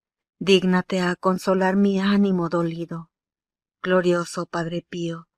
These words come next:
ejemplo de vida en Cristo, compasivo del sufrimiento humano, concédeme tu intercesión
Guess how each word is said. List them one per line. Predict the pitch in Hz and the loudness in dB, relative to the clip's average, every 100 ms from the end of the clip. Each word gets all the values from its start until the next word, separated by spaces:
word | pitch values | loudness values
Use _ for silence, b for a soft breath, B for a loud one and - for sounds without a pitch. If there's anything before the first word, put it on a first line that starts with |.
| _ _ _ _ | _ _ _ _
ejemplo | 202 - 196 202 214 202 | -6 -4 -2 -2 0 2
de | 170 160 | 2 2
vida | 170 170 165 | 0 -2 -2
en | 165 160 | -2 -4
Cristo, | 170 160 160 - 165 165 _ _ _ _ _ - | -6 -6 -6 -12 -14 -14 _ _ _ _ _ 0
compasivo | 190 175 175 - 190 180 190 | 2 2 0 0 -2 0 2
del | 185 170 | 2 0
sufrimiento | 180 160 175 170 170 165 165 165 | -4 -6 -6 -2 -2 -2 -2 -2
humano, | 160 160 151 156 160 165 _ _ _ _ | -2 -2 -4 -6 -12 -16 _ _ _ _
concédeme | - 185 175 190 175 180 175 | 0 2 2 2 2 2 0
tu | - 175 | 0 0
intercesión | 175 170 170 - 170 - 165 160 156 | 0 -2 -6 -6 -10 -8 -6 -6 -8